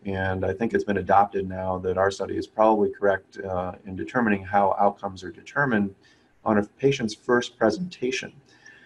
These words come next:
Uh, generally, most people would consider the duration of symptoms, uh, was the,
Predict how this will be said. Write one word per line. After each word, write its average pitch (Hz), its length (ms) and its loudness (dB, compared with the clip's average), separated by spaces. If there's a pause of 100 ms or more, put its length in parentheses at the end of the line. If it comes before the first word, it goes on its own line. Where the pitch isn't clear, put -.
(280)
Uh, 95 200 4 (560)
generally, 143 400 4 (140)
most 117 180 0
people 123 260 2
would 98 200 4
consider 113 280 2 (200)
the 92 80 -2 (360)
duration 107 600 6
of 90 60 -4 (140)
symptoms, 135 380 -4 (280)
uh, 92 340 2 (580)
was 98 180 2 (140)
the, 95 120 0